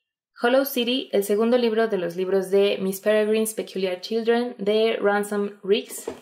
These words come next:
Ética para Amador, de Fernando Sabater. La trilogía de His Dark Materials dentro de un solo libro, de Philip Pullman. Year of Yes, de Shonda Rhimes. Los Medicis, historia de una dinastía europea, de Franco Cesati.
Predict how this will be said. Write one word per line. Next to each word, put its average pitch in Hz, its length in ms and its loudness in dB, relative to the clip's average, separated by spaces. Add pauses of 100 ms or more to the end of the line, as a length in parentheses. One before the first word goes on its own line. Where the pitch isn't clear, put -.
(500)
Ética 233 380 0
para 185 140 -2
Amador, 180 400 0
de 202 140 0
Fernando 180 440 -6
Sabater. 180 460 -4 (520)
La 220 180 2
trilogía 226 560 2
de 262 160 4
His 214 160 -2
Dark 196 200 0
Materials 226 640 2
dentro 185 300 -2
de 175 160 -2
un 180 180 -4
solo 185 200 0
libro, 214 480 0
de 220 420 2
Philip 220 280 0 (120)
Pullman. 240 460 0 (180)
Year 240 380 4
of 220 160 -4
Yes, 226 500 0
de 196 180 2
Shonda 196 380 0
Rhimes. 214 540 -2 (240)
Los 208 220 2
Medicis, 262 580 0
historia 247 460 0
de 226 100 2
una 202 180 2
dinastía 190 560 -2
europea, 196 640 0
de 196 180 0
Franco 202 420 -2
Cesati. 196 580 -8